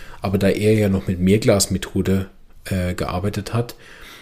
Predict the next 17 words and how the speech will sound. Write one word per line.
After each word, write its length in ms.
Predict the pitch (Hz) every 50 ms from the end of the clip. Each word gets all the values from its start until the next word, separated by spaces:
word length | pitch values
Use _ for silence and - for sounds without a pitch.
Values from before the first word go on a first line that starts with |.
| - - -
und 120 | - 101
noch 140 | 95 92 90
nicht 220 | 98 107 110 - -
diese 180 | 98 92 71
Einglasmethode 800 | - 98 101 113 110 107 101 - - 104 101 - 107 110 107 107
kannte 520 | 101 - - 101 104 104 - 123 123 123 123 -
von 180 | - 107 98 95
Korsakow, 680 | - 113 110 113 113 120 120 - 135 135 131 - - -
weiß 200 | 98 95 - -
nicht 140 | 104 - -
genau, 220 | 104 104 98 98
ob 120 | 98 -
Kent 220 | - - 98 98 95
die 100 | 98 87
auch 140 | 76 110 113
schon 180 | - - 123
kannte, 400 | - - 110 107 104 - 110 110